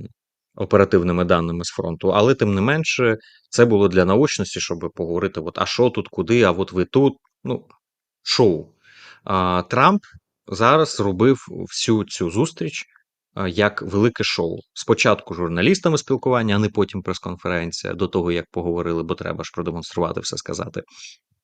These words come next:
Карта, оця от мапа розмальована, а, а, після чого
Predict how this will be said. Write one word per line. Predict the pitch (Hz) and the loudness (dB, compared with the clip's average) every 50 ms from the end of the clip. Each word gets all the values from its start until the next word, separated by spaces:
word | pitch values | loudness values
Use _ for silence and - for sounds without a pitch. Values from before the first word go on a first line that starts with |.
| _ _ _ _ _ - | _ _ _ _ _ 2
Карта, | 104 113 147 175 175 - - - 135 131 131 127 123 123 120 120 120 117 113 | 4 6 6 6 4 2 0 -2 -2 -2 -2 -2 -2 -2 -2 -2 -2 -2 -4
оця | 110 104 - - - 98 | -4 -6 -4 -2 0 0
от | 95 95 - | 0 -2 -2
мапа | - 95 92 92 92 - 95 92 90 90 90 90 87 87 | 2 2 4 4 2 2 2 2 2 2 2 0 0 0
розмальована, | 87 87 87 82 92 92 87 87 87 85 85 85 82 85 85 82 | 0 -2 -2 -2 0 2 2 2 2 0 0 -2 -4 -6 -8 -8
а, | - - - - - - 95 - - - - - - - _ - | -10 -14 -14 -14 -14 -14 -16 -16 -20 -20 -20 -20 -20 -20 _ -4
а, | 95 95 90 90 | 0 2 2 2
після | 87 - 110 - - 98 90 | 2 2 0 0 0 -2 -2
чого | - - - 92 85 85 80 87 87 82 82 82 85 82 | -2 0 0 0 0 0 -2 -2 -2 0 0 0 0 -2